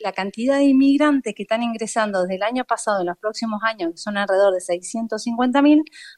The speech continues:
todo eso está empujando a que esta crisis, lamentablemente, continúe.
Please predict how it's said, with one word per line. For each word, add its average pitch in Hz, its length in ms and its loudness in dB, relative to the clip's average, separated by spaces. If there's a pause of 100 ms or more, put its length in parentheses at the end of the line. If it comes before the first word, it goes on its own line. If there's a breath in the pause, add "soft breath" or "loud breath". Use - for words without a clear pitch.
todo 302 140 0
eso 302 120 -2
está 302 120 2
empujando 262 800 2
a 220 100 -6
que - 80 -20
esta - 300 -2
crisis, 247 800 -4 (140)
lamentablemente, 208 1000 -2 (480)
continúe. 190 920 2